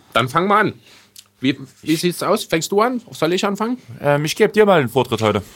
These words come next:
Speaker 1: Okay, dann würde ich jetzt einfach mal direkt mit meinem besten Freund Jimmy Butler anfangen. Der ist ja bekanntermaßen im Sommer nach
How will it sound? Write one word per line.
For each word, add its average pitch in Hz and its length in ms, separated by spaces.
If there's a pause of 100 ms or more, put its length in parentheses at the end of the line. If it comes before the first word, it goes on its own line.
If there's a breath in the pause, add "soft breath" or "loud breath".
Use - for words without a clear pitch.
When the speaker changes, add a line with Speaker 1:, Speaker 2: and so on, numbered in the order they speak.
(120)
Speaker 1:
Okay, 117 360
dann 127 160
würde 175 140
ich 175 100
jetzt 185 140
einfach 175 300
mal 170 180
direkt 175 380
mit 160 160
meinem 147 320 (340)
besten 147 300
Freund 170 300
Jimmy 175 200
Butler 175 280
anfangen. 110 380 (1300 soft breath)
Der 131 100
ist 151 80
ja 170 140
bekanntermaßen 160 760
im 156 120
Sommer 151 280
nach 151 360